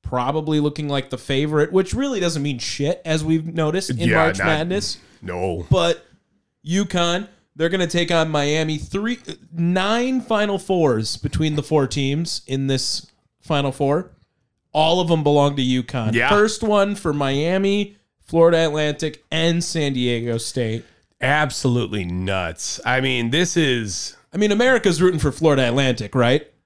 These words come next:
Speaker 2: Oh, yeah.
Speaker 1: Like, they have to be. First tournament
Speaker 2: You,
Speaker 1: they've won a game in.
Speaker 2: you always root for the underdog.
Speaker 1: The underest
Speaker 2: It,
Speaker 1: of underdogs.
Speaker 2: you always do. It does not matter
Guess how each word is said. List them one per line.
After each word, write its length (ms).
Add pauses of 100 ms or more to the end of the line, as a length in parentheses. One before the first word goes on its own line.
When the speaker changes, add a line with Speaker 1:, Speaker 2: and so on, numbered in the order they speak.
(800)
Speaker 2:
Oh, 120
yeah. 300 (120)
Speaker 1:
Like, 260
they 140
have 280
to 80
be. 160
First 380
tournament 320
Speaker 2:
You, 60
Speaker 1:
they've 220
won 140
a 60
game 360
in. 220
Speaker 2:
you 260
always 560
root 140
for 80
the 140
underdog. 480
Speaker 1:
The 180
underest 480
Speaker 2:
It, 60
Speaker 1:
of 100
underdogs. 340
Speaker 2:
you 160
always 500
do. 180
It 160
does 200
not 200
matter 600